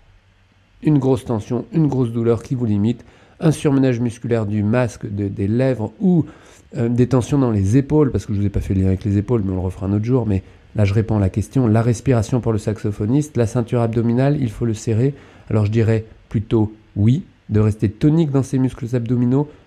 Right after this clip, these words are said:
de renforcer cette sangle abdominale en dehors de votre pratique instrumentale. Ça ne vous fera pas de mal, de bien le faire pour pas vous faire mal au dos, si vous avez déjà mal au dos, donc d'y aller progressivement et doucement avec perception, et de solliciter davantage cette sangle abdominale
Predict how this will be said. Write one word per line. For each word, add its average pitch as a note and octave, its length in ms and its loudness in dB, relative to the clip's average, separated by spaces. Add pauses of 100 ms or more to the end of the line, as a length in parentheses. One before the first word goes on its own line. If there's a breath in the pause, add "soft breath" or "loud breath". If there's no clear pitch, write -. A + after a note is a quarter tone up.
(120 loud breath)
de G#2+ 100 4
renforcer A#2+ 960 0
cette D3 220 -2
sangle C3+ 200 -2
abdominale B2+ 480 0
en B2 140 0
dehors A#2 220 2
de A2 100 -2
votre G#2+ 300 -2
pratique - 340 -6
instrumentale. G2+ 540 -2
Ça D#3+ 220 0
ne E3 60 2
vous D3+ 100 0
fera A#2+ 200 -4
pas G2+ 140 -2
de G2+ 40 0
mal, G2+ 300 2 (320 loud breath)
de G2+ 100 2
bien G#2+ 180 4
le A2 60 2
faire A2 200 -4
pour - 100 -18
pas F#2+ 140 0
vous F#2 80 0
faire F2+ 180 -8
mal F2 140 -6
au F2 60 -2
dos, G#2+ 260 0
si - 180 -12
vous F2+ 60 -4
avez E2+ 140 -2
déjà F#2+ 280 2
mal F#2+ 160 4
au F#2+ 60 4
dos, C#3+ 180 2
donc F#2+ 180 -2
d'y G2+ 120 -6
aller F2 100 -2
progressivement G#2+ 800 -2
et F2 100 0
doucement A#2 500 -4
avec F2 320 -4
perception, - 580 -6 (1080 loud breath)
et A3+ 260 2 (880)
de B2 140 0
solliciter D#3+ 500 0
davantage D3+ 460 0
cette B2 140 -6
sangle B2+ 260 -6
abdominale A2+ 580 -2